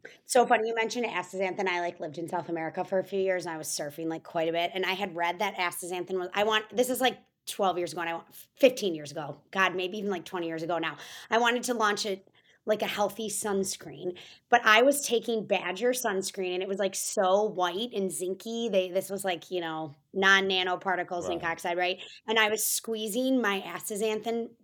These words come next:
Speaker 1: putting a pin in 'em and squeezing the pink into my <laughs> Badger white sunscreen and creating my own, because astaxanthin has some, like, skin protection for
Speaker 2: Yeah.
Speaker 1: S P F too in it. Yeah, but big
Speaker 2: Yeah.
Speaker 1: anti-oxidant.
Speaker 2: There's all sorts of really great,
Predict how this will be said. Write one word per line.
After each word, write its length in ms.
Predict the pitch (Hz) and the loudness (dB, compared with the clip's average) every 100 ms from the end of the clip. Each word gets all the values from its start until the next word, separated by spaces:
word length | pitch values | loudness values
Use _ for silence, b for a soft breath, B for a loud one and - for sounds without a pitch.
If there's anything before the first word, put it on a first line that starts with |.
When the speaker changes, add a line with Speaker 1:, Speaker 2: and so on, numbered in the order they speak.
| _ | _
Speaker 1:
putting 280 | - 220 226 | 0 2 2
a 40 | 233 | -2
pin 360 | - - 208 | -4 -6 -2
in 120 | 208 233 | 0 2
'em 180 | 254 262 | 4 2
and 160 | 220 | 2
squeezing 540 | 202 - 214 220 214 240 | -2 -2 -4 -4 -2 0
the 60 | |
pink 380 | 220 - 208 226 - | -2 -2 -2 -2 -2
into 240 | 403 294 | -2 0
my 300 | 208 208 214 | 2 2 0
<laughs> 180 | 196 196 | -4 2
Badger 720 | 220 190 196 190 214 247 240 - _ - - B B B B | 4 6 4 4 6 6 4 -6 _ -8 -8 B B B B
white 300 | 233 269 262 | 8 8 6
sunscreen 600 | - 233 233 240 262 262 | 2 2 2 -2 -2 0
and 120 | 233 | 0
creating 360 | 196 226 214 202 | -2 -2 0 0
my 180 | 202 196 | 0 0
own, 100 | 196 | 0
because 180 | 220 247 | -2 -2
astaxanthin 600 | 285 320 370 359 330 294 | 2 4 4 2 2 4
has 180 | 269 254 | 4 4
some, 240 | - 240 | 4 4
like, 260 | 254 240 - B B B B B _ | 6 4 0 B B B B B _
skin 320 | - - 330 | -6 4 6
protection 600 | 339 277 202 170 - 170 | 6 4 2 -2 -2 -4
for 320 | 170 196 185 180 | -2 -2 -2 -4
Speaker 2:
Yeah. 80 | 208 | -8
Speaker 1:
S 120 | 196 | -8
P 160 | - 226 | -4 -2
F 240 | 202 160 _ _ | -2 -4 _ _
too 160 | - 202 | -4 -2
in 100 | 185 | -2
it. 140 | 165 | -4
Yeah, 220 | 202 170 156 | -6 -6 -4
but 120 | 170 143 | -4 0
big 180 | - | 2
Speaker 2:
Yeah. 0 | |
Speaker 1:
anti-oxidant. 580 | 180 165 180 160 160 - | 0 -4 -6 -6 -8 -8
Speaker 2:
There's 340 | 139 143 120 110 | -4 -2 -4 -8
all 260 | 90 95 | -8 -8
sorts 360 | 98 - 90 - | -8 -12 -14 -14
of 80 | 80 | -14
really 300 | 85 78 73 | -12 -14 -16
great, 380 | 73 76 78 | -18 -18 -18